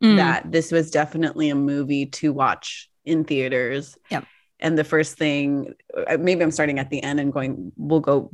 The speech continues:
Speaker 2: backwards, but I just remember when the f-, big finale scene happens where everyone comes through, I was like, "Man, people must have been losing their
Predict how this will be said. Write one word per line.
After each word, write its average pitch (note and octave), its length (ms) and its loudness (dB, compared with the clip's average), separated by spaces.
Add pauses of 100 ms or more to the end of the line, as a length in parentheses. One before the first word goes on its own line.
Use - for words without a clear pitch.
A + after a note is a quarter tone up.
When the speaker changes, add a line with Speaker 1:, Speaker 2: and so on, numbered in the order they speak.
(160)
Speaker 2:
backwards, F3 500 0
but D#3+ 140 4
I D#3+ 80 4
just D#3+ 180 -2
remember D3+ 720 2
when C#3+ 680 0
the D3+ 100 0
f-, - 180 -6 (140)
big F3 200 4
finale D3 520 -2
scene C#3 600 -4
happens C#3 600 -4
where C#3 140 -2
everyone D3+ 480 -2
comes C#3+ 400 -6
through, D#3 540 0 (460)
I D#3+ 120 0
was E3 180 2
like, C#3 220 -2
"Man, D3+ 880 0 (580)
people F3+ 680 0
must D#3 400 -2
have C#3+ 180 -4
been D3 320 -2
losing D3+ 720 0
their C#3 680 -4